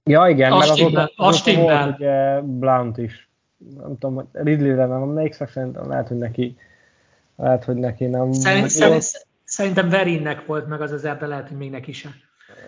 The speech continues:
Speaker 1: Nem, szerintem Verin inkább elkapásokban.
Speaker 2: Na jó, de azért scrimmage yardról beszélek.
Speaker 1: Ja, scrimmage yardról, de Ridleynek is meg volt tizenkettőben. Tehát, ö,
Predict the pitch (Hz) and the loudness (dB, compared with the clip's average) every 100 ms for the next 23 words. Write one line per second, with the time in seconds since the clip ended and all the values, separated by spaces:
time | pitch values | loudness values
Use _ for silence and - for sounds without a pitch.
0 | - 160 143 147 135 147 156 151 147 151 | 2 2 4 2 4 6 6 4 4 4
1 | 139 139 139 123 123 117 127 117 117 123 | 4 4 2 0 -2 -2 -6 -6 -2 -2
2 | 123 240 247 214 208 185 185 180 190 165 | 0 2 4 6 4 2 -2 -4 -6 -6
3 | 160 151 151 151 143 165 143 143 160 180 | -4 -6 -6 -8 -10 -12 -14 0 4 4
4 | - 185 175 131 131 120 113 120 131 170 | 4 0 0 2 4 2 0 -6 0 2
5 | 107 - 127 139 156 151 139 120 120 113 | 0 -4 -10 -4 -2 -2 -2 -2 -4 -10
6 | 135 139 127 131 131 127 120 123 117 123 | -8 -6 -4 -4 -4 -4 -4 -4 -6 -6
7 | 117 110 - _ _ - _ _ _ _ | -6 -6 -10 _ _ -20 _ _ _ _
8 | 117 117 123 - 127 127 127 | -8 -2 -2 0 2 2 0